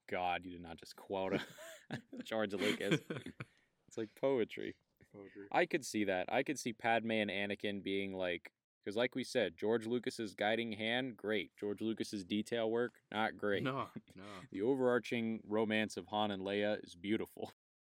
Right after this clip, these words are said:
Speaker 1: And the overarching romance of Anakin and Padme, if you look at, like, broad story beats throughout the Clone Wars, it's pretty
Speaker 2: Not
Speaker 1: poetic.
Speaker 2: bad, yeah.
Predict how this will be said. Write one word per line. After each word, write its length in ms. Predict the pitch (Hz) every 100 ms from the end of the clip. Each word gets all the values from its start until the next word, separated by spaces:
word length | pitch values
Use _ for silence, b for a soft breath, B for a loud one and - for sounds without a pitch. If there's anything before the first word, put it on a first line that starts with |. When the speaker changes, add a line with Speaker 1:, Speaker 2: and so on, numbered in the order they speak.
| _ _ _
Speaker 1:
And 80 | - 101
the 60 |
overarching 520 | 123 127 127 120 113
romance 520 | 107 110 113 110 107 107
of 100 | 95
Anakin 420 | 101 110 101 107
and 120 | 87
Padme, 340 | - 104 113 120
if 320 | 123 123 -
you 100 | -
look 180 | 95 104
at, 120 | 107
like, 160 | 92 87 -
broad 320 | 90 95 92
story 380 | - - 101 104
beats 340 | 95 110 107
throughout 280 | - 110 110
the 40 | -
Clone 300 | - 113 113
Wars, 380 | 113 117 110 - _ _ _
it's 80 | _
pretty 220 | - 160
Speaker 2:
Not 80 | 123
Speaker 1:
poetic. 400 | 104 92 92 101
Speaker 2:
bad, 200 | 120 90 -
yeah. 220 | 87 104